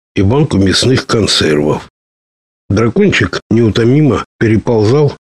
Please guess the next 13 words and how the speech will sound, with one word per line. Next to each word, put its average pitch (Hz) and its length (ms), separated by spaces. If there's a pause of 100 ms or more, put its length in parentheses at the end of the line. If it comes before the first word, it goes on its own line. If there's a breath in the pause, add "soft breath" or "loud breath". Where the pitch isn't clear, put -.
от 104 180
одной 131 300
посудины 107 760 (200)
к 104 80
другой, 98 560 (220)
оставляя 127 640
за 98 180
собой 147 480 (100)
влажную 101 640
полоску 110 680 (120)
только 95 280
что 92 220
съеденного 110 800